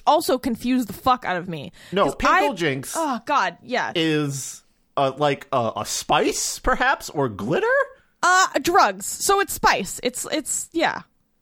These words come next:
Speaker 1: It's drugs.
Speaker 2: I, th-, I, I, sure. It, so Joy and her dad have a special shaker full of Pinkle Jinx, which they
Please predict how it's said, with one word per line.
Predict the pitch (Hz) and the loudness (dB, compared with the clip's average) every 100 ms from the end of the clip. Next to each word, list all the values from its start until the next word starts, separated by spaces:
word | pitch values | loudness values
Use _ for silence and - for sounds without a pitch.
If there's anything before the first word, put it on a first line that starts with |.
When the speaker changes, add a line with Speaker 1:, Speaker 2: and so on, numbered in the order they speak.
| _ _ _ _ _ _ | _ _ _ _ _ _
Speaker 1:
It's | - | -4
drugs. | 208 - 175 | -2 -2 0
Speaker 2:
I, | 220 | -2
th-, | 226 - - | -2 -6 0
I, | 226 - - | 0 -2 -2
I, | 208 160 - _ | -2 -4 -20 _
sure. | - - 320 240 156 | -8 2 4 6 4
It, | 170 196 - - | 2 -2 -4 0
so | 240 220 226 - _ _ _ _ _ _ _ _ _ _ _ _ - | 2 2 0 -14 _ _ _ _ _ _ _ _ _ _ _ _ -2
Joy | 220 302 | 2 4
and | 330 277 | 4 0
her | 269 | 2
dad | 165 135 131 139 | 2 2 2 0
have | 156 156 139 | 2 2 0
a | 123 | -6
special | - 208 - 226 | -2 -2 -2 -4
shaker | - 214 214 110 98 - _ _ _ _ _ | -2 -2 -2 -4 -6 -10 _ _ _ _ _
full | - - 220 233 | -6 2 2 2
of | 214 | 0
Pinkle | - 277 190 | -2 -2 -2
Jinx, | 113 123 110 - - - | -2 -4 -6 -10 -12 -6
which | 139 160 - | -2 -2 -2
they | 165 156 113 | -2 -2 -4